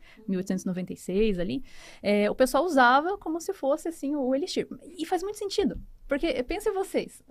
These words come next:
Speaker 2: antes disso, é que a gente já nasce com a tecnologia existindo, a gente não se liga. Mas pensem que antes do raio-x, você não via por dentro da pessoa. Qualquer coisa que você ia ter que olhar por dentro, você tinha que fazer uma intervenção, abrir a pessoa.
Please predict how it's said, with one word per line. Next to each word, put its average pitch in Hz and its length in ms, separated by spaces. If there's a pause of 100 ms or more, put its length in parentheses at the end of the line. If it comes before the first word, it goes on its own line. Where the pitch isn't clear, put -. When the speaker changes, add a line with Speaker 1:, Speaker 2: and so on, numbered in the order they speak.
(200)
Speaker 2:
antes 269 320
disso, 277 380
é 208 80
que 240 80
a - 20
gente 320 200
já 277 120
nasce 254 300
com 226 100
a 196 60
tecnologia 190 560
existindo, 190 360
a 226 60
gente 240 180
não 247 140
se 254 140
liga. 214 360 (360)
Mas 226 160
pensem 349 260
que 330 140
antes - 160
do 311 80
raio-x, 285 440
você 294 120
não 403 160
via 453 160
por 339 140
dentro 240 180
da 196 80
pessoa. - 420 (320)
Qualquer 339 300
coisa 339 260
que 330 80
você 294 100
ia 269 60
ter 269 140
que 277 100
olhar 220 220
por 214 120
dentro, 202 380
você 208 80
tinha 220 140
que 220 60
fazer 226 180
uma 247 100
intervenção, 320 720
abrir 220 300
a - 40
pessoa. - 380